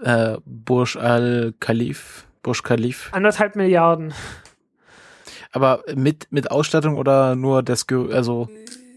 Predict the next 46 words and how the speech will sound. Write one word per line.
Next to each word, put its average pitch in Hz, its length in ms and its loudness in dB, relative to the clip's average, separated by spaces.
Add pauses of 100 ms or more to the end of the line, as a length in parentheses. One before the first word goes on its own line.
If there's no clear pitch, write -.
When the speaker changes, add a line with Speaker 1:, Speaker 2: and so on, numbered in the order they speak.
(120)
Speaker 1:
damit 135 240 0
der 131 100 2
Turm 131 240 -2
steht? - 160 -6
Speaker 2:
Weiß 214 240 4
ich, 320 240 2
weiß 214 240 2
ich - 240 0
gar 165 300 2
nicht. 147 320 -12
Das 160 120 -8
weiß 202 260 0
ich 202 120 -6
gar 151 120 -4
nicht. - 180 -20
Das - 320 -14
habe 190 160 -12
ich - 340 -16
nicht 180 400 -14
recherchiert. 180 920 -12 (320)
Das - 160 -4
kann 190 140 2
sein, 208 200 4
dass 233 100 -2
das 190 200 -2
wirklich 214 320 0
bloß 190 180 -2
ohne 180 180 0
Ausstattung 165 580 -2
ist. 175 280 -10
<laughs> - 40 -6 (680)
Speaker 1:
Mhm. 123 200 -4
Speaker 2:
Der 170 120 -2
Rohbau. 165 520 2
Ich 185 180 -14
weiß 185 220 2
es 180 160 -2
nicht. 151 320 -8
Speaker 1:
Wie 214 60 0
Speaker 2:
Äh, 202 220 8
Speaker 1:
viel 151 160 2
veranschlagen 127 720 2
die 123 180 -2
für 127 260 2
einen 120 120 -2
Raketenturm? 139 760 -2